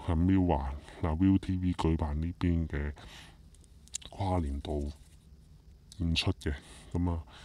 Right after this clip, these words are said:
噉啊，當然好多鏡粉呢，就，就紛紛留言啦，噉佢哋都會去支持呢一次噉嘅跨年度比賽，即係跨年度表演啦。噉啊，就大家都去咗呢邊睇噉樣樣啦。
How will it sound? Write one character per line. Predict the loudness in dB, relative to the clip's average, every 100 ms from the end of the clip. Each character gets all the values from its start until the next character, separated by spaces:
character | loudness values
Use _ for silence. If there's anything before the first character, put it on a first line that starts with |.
| -20 -10 0
噉 | 2
啊， | 4
當 | 4 4
然 | 4 4 4
好 | 4 2
多 | 2 2
鏡 | 2 2
粉 | 2 2
呢， | 4 4 6
就， | 4 2 -2 -10 -8
就 | -2 2
紛 | 4 4
紛 | 4
留 | 2 2
言 | 2 2
啦， | 2 2 2
噉 | 2 0
佢 | 0
哋 | -2
都 | 0
會 | -2 -2 -6 -10 -16 -20 -20 -6 -6
去 | -2
支 | 0
持 | 0 -2
呢 | -2 0 2
一 | 0
次 | -2 0
噉 | 2 4 6 6
嘅 | 4
跨 | 2 4 6
年 | 6 4 4
度 | 4 4 2
比 | 2
賽， | 4 2 4 4 2
即 | 6 6
係 | 6 4
跨 | 4 6
年 | 6 4
度 | 4
表 | 6
演 | 6 6 6
啦。 | 4 2
噉 | 2 0 0
啊， |
就 | 0 -4 -6 -14 -16 -18 -12
大 | -4 -2
家 | 2
都 | 4 6 6
去 | 4 2 0
咗 | 0 0
呢 | 0 2
邊 | 2 2
睇 | 0 -4 -2
噉 |
樣 | -2 -2 -2
樣 | -2
啦。 | -4